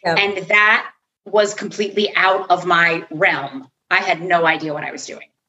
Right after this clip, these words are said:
Speaker 1: When you had your existing clients reach back out to you, what were they saying to you?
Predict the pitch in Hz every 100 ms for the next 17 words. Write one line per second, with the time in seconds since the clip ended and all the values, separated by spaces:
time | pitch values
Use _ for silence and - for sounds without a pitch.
0 | _ _ - 214 220 220 220 208 202 202
1 | 208 208 190 180 156 - 190 208 170 180
2 | 226 226 240 226 180 175 165 160 - 180
3 | 175 196 175 175 156 151 - 147 151 170
4 | 170 170 160 151 151 139 139 - -